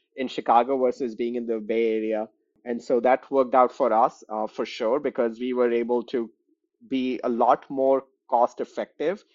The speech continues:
in a very low gross margin. Like, logistics is not a very high gross margin business. So you need to keep your operating costs really low. And so that became a big advantage for us, is that our operating costs were much lower than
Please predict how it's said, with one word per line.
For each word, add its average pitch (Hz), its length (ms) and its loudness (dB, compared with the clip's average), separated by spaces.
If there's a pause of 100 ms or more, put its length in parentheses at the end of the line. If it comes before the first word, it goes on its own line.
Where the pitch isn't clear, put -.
(280)
in 160 180 4
a 156 160 6
very 143 320 2
low 135 260 2
gross 131 360 -4
margin. 120 360 -6 (240)
Like, - 240 -6 (240)
logistics 135 480 0
is 131 80 -2
not 139 160 4
a 139 40 4
very 127 140 0
high 123 160 2
gross 123 280 -4
margin 113 260 -2
business. 123 380 -4
So 127 260 0 (240)
you 135 100 -4
need 156 180 0
to 165 60 -2
keep 151 220 -6
your 139 80 2
operating 127 380 0
costs 120 260 -4
really 120 320 -2
low. 123 320 -4
And 120 200 -8
so 127 260 2
that 123 420 -2
became 123 400 -4
a 117 140 2
big 113 280 -2
advantage 104 560 -8
for 156 160 -2
us, 196 240 -4
is 117 240 -2
that 113 200 0
our 110 200 2
operating 110 360 -2
costs 104 260 -2
were 117 80 -4
much 113 240 -4
lower 113 260 4
than 98 280 -2